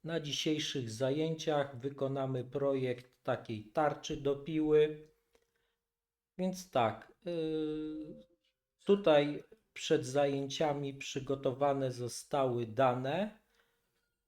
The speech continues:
Takie warstwy należy wytworzyć, gdzie E to jest pierwsza litera, taki prefiks, podkreśnik, inicjały, pierwsza litera imienia, nazwiska,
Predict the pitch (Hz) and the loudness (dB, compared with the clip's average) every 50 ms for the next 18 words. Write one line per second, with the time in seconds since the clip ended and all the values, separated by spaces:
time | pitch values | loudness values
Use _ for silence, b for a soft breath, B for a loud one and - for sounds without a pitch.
0 | _ _ _ _ _ _ _ _ _ _ _ _ - 151 147 151 - 143 127 131 | _ _ _ _ _ _ _ _ _ _ _ _ 0 0 0 0 0 -2 0 4
1 | 139 143 139 139 135 - - - - 139 135 135 135 135 135 135 135 135 120 107 | 4 4 4 2 -2 -8 -10 -6 -4 -2 -2 0 0 2 2 2 0 0 -2 -2
2 | 110 113 110 110 120 123 - - _ - 143 135 131 123 127 160 196 240 247 240 | -6 -6 -6 -6 -8 -8 -10 -6 _ 0 2 2 2 0 -2 -2 -2 -2 -4 -6
3 | - - - _ _ _ _ _ _ _ _ _ _ _ _ _ _ _ _ _ | -10 -16 -18 _ _ _ _ _ _ _ _ _ _ _ _ _ _ _ _ _
4 | _ _ _ _ _ _ _ _ _ _ _ _ _ _ _ _ _ _ _ _ | _ _ _ _ _ _ _ _ _ _ _ _ _ _ _ _ _ _ _ _
5 | _ - 127 120 131 139 139 139 139 139 - 151 160 156 147 143 147 - - 143 | _ -16 -10 -2 2 4 4 4 4 2 2 4 6 6 6 4 2 -2 -2 0
6 | 139 135 131 135 131 - - - - _ _ _ _ _ _ _ - 139 135 139 | 0 2 2 0 0 -2 -6 -12 -16 _ _ _ _ _ _ _ -2 0 0 0
7 | 135 - - - 131 127 120 117 - - 139 139 131 123 123 - 131 120 - - | -2 -4 -6 -4 -4 -4 -6 -6 -2 0 0 2 2 0 -2 -4 -8 -10 -10 -10
8 | - 113 - - - 135 147 151 151 151 - 202 208 202 208 - - - b b | -12 -14 -10 -6 -4 -2 -2 -2 -2 -2 -2 -2 -2 -2 -6 -12 -16 -16 b b
9 | b b b b _ - 147 143 143 - - 156 165 175 180 175 180 - 185 185 | b b b b _ -4 -4 -4 -4 -4 -2 2 4 4 4 4 2 0 0 0
10 | 196 196 - - - _ _ _ - 143 151 156 156 156 156 151 - 151 143 135 | -2 -2 -4 -10 -18 _ _ _ -4 -2 0 0 0 -2 -2 -4 0 4 4 4
11 | 127 127 127 127 131 147 139 135 - - 147 139 139 139 135 - 147 139 135 135 | 4 4 0 -2 0 -2 -2 -2 -2 -2 -2 -2 -2 -4 -4 -2 0 0 2 2
12 | 131 131 135 131 135 143 147 147 147 139 135 127 127 127 120 107 113 120 156 190 | 0 0 -2 -2 -2 -2 -2 -2 -2 -2 -2 -2 -2 -4 -4 -6 -6 -6 -6 -6
13 | 190 190 - - - - 185 175 170 170 - - | -4 -4 -6 -6 -2 0 2 2 2 0 -4 -12